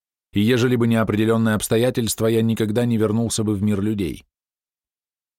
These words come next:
Однако в последнее время произошла перемена, перевернувшая мою душу. Я больше не в силах молчать. Я решил исповедаться.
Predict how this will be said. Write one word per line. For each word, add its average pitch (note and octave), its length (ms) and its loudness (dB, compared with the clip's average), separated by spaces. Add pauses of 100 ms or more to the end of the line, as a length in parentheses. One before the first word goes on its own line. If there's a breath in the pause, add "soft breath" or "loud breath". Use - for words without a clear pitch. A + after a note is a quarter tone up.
Однако E2+ 360 -4
в - 60 -12
последнее F2+ 480 -2
время G2 260 0
произошла F#2 520 -2
перемена, G#2 480 0
перевернувшая G2+ 640 0
мою G#2+ 240 0
душу. G#2+ 420 -4 (800)
Я E2 240 0
больше F#2+ 340 0
не G2 100 2
в - 80 -6
силах G2+ 340 -2
молчать. G#2 540 -4 (680)
Я F#2+ 200 0
решил A2+ 380 0
исповедаться. G#2+ 680 -2